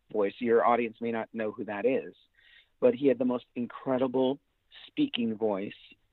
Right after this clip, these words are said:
uh, in the forties and fifties, and he was a big major movie star. He was in, starred in Lost Horizon, the movie, and, and did tons of movies and tele-, and radio shows back in the day.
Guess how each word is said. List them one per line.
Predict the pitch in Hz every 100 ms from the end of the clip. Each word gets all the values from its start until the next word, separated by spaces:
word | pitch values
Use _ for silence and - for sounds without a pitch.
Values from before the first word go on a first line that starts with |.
| _ _ _ -
uh, | 113 107 -
in | 120
the | 120
forties | - 117 117 -
and | 110
fifties, | - 135 - 87 73 -
and | 95
he | 120
was | 117 113
a |
big | 123 117
major | 117 117 - 117 113 -
movie | 139 160 -
star. | - 87 82
He | 95 -
was | 104
in, | 110 104 - -
starred | - 117
in | 113 104
Lost | 107 - -
Horizon, | 117 104 104 104 110
the | 107
movie, | 107 107 110 107 101
and, | 92 _ _ - - - _
and | 113 110 107 101
did | - 113 -
tons | 151 139 123
of |
movies | 117 117 117
and | 104
tele-, | 98 107 107 -
and | 101 101
radio | 120 117 104 92
shows | 110 95 -
back | 101 -
in | 107
the | 95
day. | 95 92 98